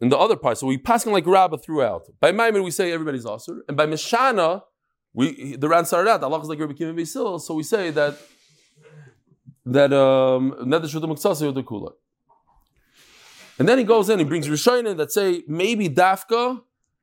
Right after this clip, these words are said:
by a, a Pesach. When you have a, remember we have a Pesach and a Charata. A Pesach means that I uprooted the, the Neder L'chatchila, but maybe not by a Charata. Okay, fine.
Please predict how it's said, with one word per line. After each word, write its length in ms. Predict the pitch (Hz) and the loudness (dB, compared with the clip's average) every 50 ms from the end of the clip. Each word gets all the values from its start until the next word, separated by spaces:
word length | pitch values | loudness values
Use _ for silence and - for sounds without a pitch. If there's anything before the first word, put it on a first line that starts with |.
| _ _ _ _ _ | _ _ _ _ _
by 140 | - 156 160 | 2 2 2
a, 160 | 165 160 160 - - - | 2 0 -2 -4 -2 -4
a 60 | 147 | -4
Pesach. 640 | - - - 202 175 143 - - 87 - - - - _ _ _ | -4 -2 -2 -2 -2 -2 -2 -6 -8 -10 -10 -18 -20 _ _ _
When 160 | - 127 147 147 | -2 -2 0 0
you 140 | 151 151 | 0 0
have 180 | 156 175 175 160 | 2 0 0 0
a, 80 | 156 151 | -4 -6
remember 400 | 127 123 131 135 147 175 214 226 | -4 -2 -2 0 2 0 0 2
we 60 | 202 165 | 0 0
have 80 | 143 | 0
a 60 | 135 | -2
Pesach 320 | 131 - - 202 220 220 208 | -4 -2 -2 -2 -2 -2 -4
and 100 | 214 196 | -6 -6
a 40 | - | -4
Charata. 460 | 185 185 185 180 170 - - - - _ _ _ _ | -4 -2 -2 -2 -2 -4 -8 -14 -14 _ _ _ _
A 80 | - 139 | -6 -6
Pesach 340 | - 247 277 277 254 247 220 | -2 -2 -2 0 0 -2 -2
means 280 | 226 240 254 240 196 | -2 -2 -2 -2 0
that 120 | 175 185 175 | 0 2 2
I 140 | 165 165 - - | 2 0 0 -2
uprooted 540 | 220 214 - 208 220 233 233 220 208 170 151 | -4 -4 -2 -6 -4 -4 -4 -4 -6 -4 -2
the, 160 | 170 170 165 | -2 -2 -2
the 100 | 147 160 | -2 -4
Neder 300 | 170 190 202 180 190 175 156 | -4 -4 -4 -4 -6 -8 -6
L'chatchila, 640 | 156 156 151 - 160 156 - - 220 170 127 95 - - - - _ - _ - - - _ _ _ _ _ _ _ | -8 -8 -6 -6 -6 -6 -6 -8 -6 -6 -6 -6 -8 -12 -20 -20 _ -20 _ -20 -20 -20 _ _ _ _ _ _ _
but 120 | - 156 | -2 0
maybe 240 | 190 208 185 202 196 | 0 0 0 0 0
not 180 | 190 196 185 | 0 0 0
by 80 | 165 165 | 2 0
a 80 | 151 139 | -2 -2
Charata. 720 | - 139 131 143 208 247 233 233 220 202 185 175 160 151 _ _ _ _ _ _ _ _ _ _ _ | -2 -2 -2 0 2 0 0 0 0 -2 -2 -2 -4 -8 _ _ _ _ _ _ _ _ _ _ _
Okay, 300 | 165 156 156 - 82 - - _ _ _ _ | 0 0 0 -6 -12 -14 -14 _ _ _ _
fine. 400 | _ - - - 139 107 82 - | _ -12 -4 -4 -4 -4 -4 -10